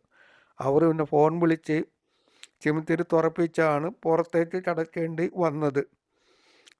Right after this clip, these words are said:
ഇവിടുത്തെ മതിലും വെയിലും, വെയിലൊന്നും ചാടാൻ പാടില്ലല്ലോ. അങ്ങനെ അവർ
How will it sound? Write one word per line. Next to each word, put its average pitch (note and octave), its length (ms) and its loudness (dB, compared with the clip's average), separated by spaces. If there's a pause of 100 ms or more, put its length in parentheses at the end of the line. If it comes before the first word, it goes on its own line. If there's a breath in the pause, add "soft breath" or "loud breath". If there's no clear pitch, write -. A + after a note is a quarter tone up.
(200)
ഇവിടുത്തെ C#3+ 400 -6
മതിലും D#3 420 -2
വെയിലും, D#3+ 380 0
വെയിലൊന്നും D#3 500 0
ചാടാൻ D#3 400 -2
പാടില്ലല്ലോ. D3 640 -2 (800)
അങ്ങനെ C3+ 340 -4
അവർ D3+ 180 4